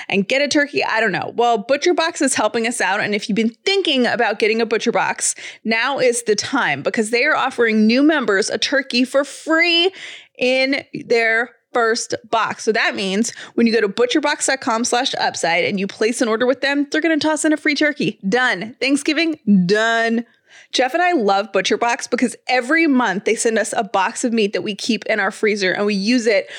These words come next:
when we're cooking. And it is so nice <laughs> to not have to worry about what's in stock at the grocery store. We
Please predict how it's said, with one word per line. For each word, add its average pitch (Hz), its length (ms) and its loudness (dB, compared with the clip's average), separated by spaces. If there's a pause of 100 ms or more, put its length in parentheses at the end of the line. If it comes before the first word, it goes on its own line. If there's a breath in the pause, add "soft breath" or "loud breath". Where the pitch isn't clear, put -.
(160 loud breath)
when 226 160 0
we're 208 120 2
cooking. 254 400 -2
And 247 100 -2
it 220 80 0
is 226 120 -2
so 277 460 2
nice 254 400 0
<laughs> - 80 -2
to 262 80 2
not 254 180 0
have 254 180 -4
to 233 100 4
worry 214 320 2
about 190 360 0
what's - 240 -2
in 269 80 2
stock 254 260 -4
at 262 80 0
the 254 80 -2
grocery 208 320 0
store. 185 240 0 (300 loud breath)
We 220 120 -2